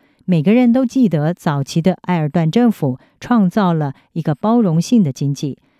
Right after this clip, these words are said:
但是实际上他让部分社会前所未有的完全依赖政府，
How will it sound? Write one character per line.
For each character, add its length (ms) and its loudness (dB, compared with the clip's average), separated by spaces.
但 160 2
是 140 0
实 160 -2
际 180 2
上 280 -2
他 160 2
让 160 2
部 120 -2
分 200 0
社 180 0
会 260 0
前 200 0
所 200 0
未 240 2
有 240 2
的 240 -2
完 260 0
全 320 -2
依 100 -4
赖 160 -2
政 240 2
府， 220 -6